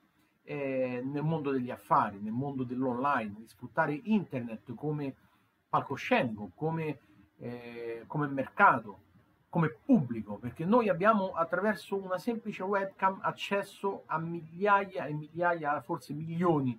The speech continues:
di telespettatori. Abbiamo la rete che ci porta a migliaia o milioni di clienti, perciò possiamo vendere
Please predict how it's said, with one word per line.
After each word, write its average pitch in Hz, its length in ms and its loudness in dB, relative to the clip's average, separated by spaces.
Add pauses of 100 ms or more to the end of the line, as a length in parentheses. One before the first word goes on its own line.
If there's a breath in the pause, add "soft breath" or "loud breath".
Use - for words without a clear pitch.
(140)
di 131 140 -8
telespettatori. 110 840 -6 (300 soft breath)
Abbiamo 175 640 2
la 151 140 -2
rete 165 340 0
che 135 140 -10
ci - 160 -10
porta 156 500 0 (340 soft breath)
a 143 140 0
migliaia 160 800 0
o 156 120 -8
milioni 165 520 0
di 147 100 -4
clienti, 127 540 -2 (520)
perciò 156 280 0
possiamo 139 400 -4
vendere 143 500 -6